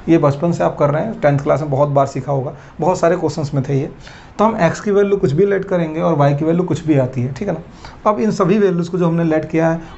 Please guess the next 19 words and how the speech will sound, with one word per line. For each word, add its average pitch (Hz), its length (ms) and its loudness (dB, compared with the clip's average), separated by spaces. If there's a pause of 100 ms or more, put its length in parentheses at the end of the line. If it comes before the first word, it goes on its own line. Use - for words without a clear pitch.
उसे 185 160 2
हम 185 240 2
एक 151 200 2
ब्रैकेट 147 360 0
में 151 120 0
रिप्रेजेंट 131 440 -2
करेंगे, 127 280 -6
ठीक - 220 -8
है 175 60 -8
ना, 170 80 -10 (480)
उसे 151 160 -4
ब्रैकेट 165 420 2
में 185 100 0
फिल 185 200 2
करेंगे। 190 280 0
इसके 175 180 -2
बाद 151 180 4
हम 156 200 0 (280)
उस 123 100 0